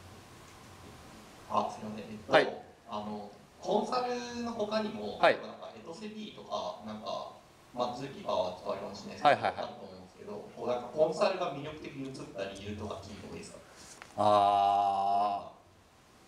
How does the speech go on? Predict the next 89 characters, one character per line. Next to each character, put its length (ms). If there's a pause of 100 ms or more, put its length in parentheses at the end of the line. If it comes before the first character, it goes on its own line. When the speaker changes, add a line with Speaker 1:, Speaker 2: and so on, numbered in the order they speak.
(120)
Speaker 2:
ー。 40
Speaker 1:
ち 40
ょ 20
っ 40
と 60 (160)
リ 120
ス 160
ク 80
を 120
冒 120
し 80
て 80
も 120
ち 80
ょ 40
っ 60
と 320 (500)
検 200
証 140
し 80
た 60
と 80
思 100
う 40
ん 20
で 80
す 60
け 80
ど、 200
Speaker 2:
は 120
い 20
は 60
い 20
は 160
い 40
は 120
い。 60
Speaker 1:
ど 40
う 40
い 120
う 60
魅 80
力 200
が 80
あ 40
っ 80
た 60
か 80
っ 20
て 260
い 40
う。 20 (1160)
Speaker 2:
そ 280
う 20
で 80
す 140
ね。 60
Speaker 1:
デ 80
ィ 20
ー 40
エ 40
ヌ 60
エ 20
ス 60
の 120
イ 120
ン 60
タ 120
ー 80
フ 20
ェ 60
ー 20
ス 80
と 140
か 20
な 60
ん 40
で 60
す 60
か 80
ね。 40 (720)
Speaker 2:
あ、 180
そ 140
う 40
で 60
す 80
ね。 120
あ 160
の、 300